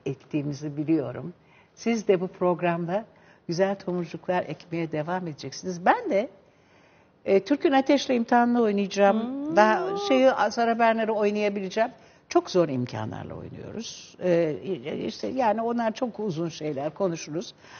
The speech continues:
Speaker 1: Ama bakın hep bir mucize bekliyor insan. Bu bazen, bu, şimdi ben Nazım okuyabilirim. E, işte burada size çok severim çünkü ben Nazım oynadım.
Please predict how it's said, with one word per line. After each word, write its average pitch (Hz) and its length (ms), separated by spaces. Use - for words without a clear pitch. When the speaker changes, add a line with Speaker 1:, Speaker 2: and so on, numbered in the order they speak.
Speaker 1:
Ama 330 240
bakın 208 380
hep - 160
bir 339 120
mucize 254 600
bekliyor 208 640
insan. 156 520
Bu 415 280
bazen, 349 460
bu, 233 200
şimdi 247 320
ben 269 220
Nazım 240 400
okuyabilirim. 147 800
E, 185 180
işte 175 240
burada 165 260
size 151 300
çok - 220
severim 92 460
çünkü - 340
ben 101 200
Nazım 135 380
oynadım. 139 480